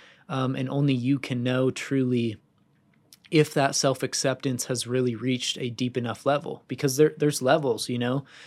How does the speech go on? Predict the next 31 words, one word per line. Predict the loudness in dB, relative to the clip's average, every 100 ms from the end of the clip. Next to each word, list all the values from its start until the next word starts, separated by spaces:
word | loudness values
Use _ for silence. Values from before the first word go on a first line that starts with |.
| -20 0
Like, | 2 4
you | 4
can | 4
just | 4 4
say, | 4 4
"Oh, | 4 2 2
that's | 2 0
just | -2 0
how | 2 4
the |
world | 6 8 8 8
is," | 8 6 2 -4
you | -2 0
know? | 0 -2 0
But, | 0
like, | 0 0 -2
that's, | -4 -2 -4 -6 -18 -20 -20 _ -2
that's | 0 0
fake. | 2 6 6 6 -4 -6
That's | -2 -2 0
fake | 2 4 2
acceptance, | -2 -2 -4 -6 -12 -12 -14 -10
you | -6
know? | -2 -2 -4 -4
That's | -2 2
like | 2 2
you | 2 4
looking | 4 4 2 2
at |
a | 2
starving | 0 4 4 4 0